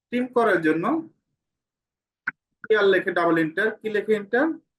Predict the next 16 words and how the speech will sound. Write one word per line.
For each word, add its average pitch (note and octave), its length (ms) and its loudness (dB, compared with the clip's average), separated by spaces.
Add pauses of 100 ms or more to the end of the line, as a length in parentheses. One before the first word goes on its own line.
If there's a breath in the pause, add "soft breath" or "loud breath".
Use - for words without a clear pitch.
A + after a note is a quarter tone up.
(680)
ট্রিম F#3+ 160 -2 (100)
করার F#3+ 220 2
জন্য G3+ 140 -2 (160)
টিআর G3+ 360 2
লিখে E3+ 240 -2
ডাবল E3 180 -2 (100)
এন্টার, F3+ 240 -2 (1300)
ট্রিম F3+ 180 0 (100)
করে E3+ 200 2
দিবেন। G#3+ 200 0 (580)
আমরা E3 200 -2
এটাও F#3 260 -2
ট্রিম F3 240 0
করে E3+ 200 0
দিতে D#3+ 200 -8
পারবো। D#3+ 240 -2